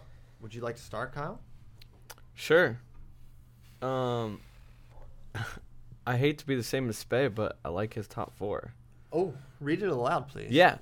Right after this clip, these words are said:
Speaker 2: Uh, so he has Nick Suriano over Nathan Tomasello
Speaker 1: Oh.
Speaker 2: in the finals, and then Cruz over Pinchinini for third and fourth.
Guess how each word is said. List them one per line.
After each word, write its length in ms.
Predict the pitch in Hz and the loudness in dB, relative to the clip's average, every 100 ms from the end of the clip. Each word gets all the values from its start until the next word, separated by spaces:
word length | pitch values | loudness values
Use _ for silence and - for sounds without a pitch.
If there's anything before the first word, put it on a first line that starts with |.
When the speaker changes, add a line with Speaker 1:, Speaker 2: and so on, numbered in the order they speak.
| - | 2
Speaker 2:
Uh, 180 | 131 131 | 6 6
so 460 | 127 139 123 110 - | 6 4 6 4 0
he 140 | 113 | 4
has 160 | 135 117 | 6 6
Nick 180 | 123 127 | 4 0
Suriano 560 | - 151 135 131 147 - | 4 4 6 4 2 2
over 220 | 123 123 | 2 4
Nathan 300 | 117 123 135 | 4 4 2
Tomasello 720 | 135 131 131 - 110 113 120 | -2 -2 -2 0 2 2 2
Speaker 1:
Oh. 20 | - | 2
Speaker 2:
in 100 | 123 | 2
the 100 | 143 | 2
finals, 600 | 113 107 117 139 - - - - - - - | 2 2 2 -2 -6 -16 -20 -20 -20 -20 -10
and 200 | - 110 | -2 0
then 280 | 110 107 98 | 2 0 -2
Cruz 340 | - - 131 117 | -4 0 2 4
over 480 | 117 107 110 104 120 - | 4 4 0 0 -6 -6
Pinchinini 680 | 113 113 110 127 143 98 120 - - - - - - - | -6 -4 -4 -2 -2 -2 -6 -10 -20 -20 -20 -20 -20 -12
for 120 | - | -8
third 180 | - 101 | 0 2
and 80 | 101 | 2
fourth. 420 | - - - - | -2 -2 -4 -10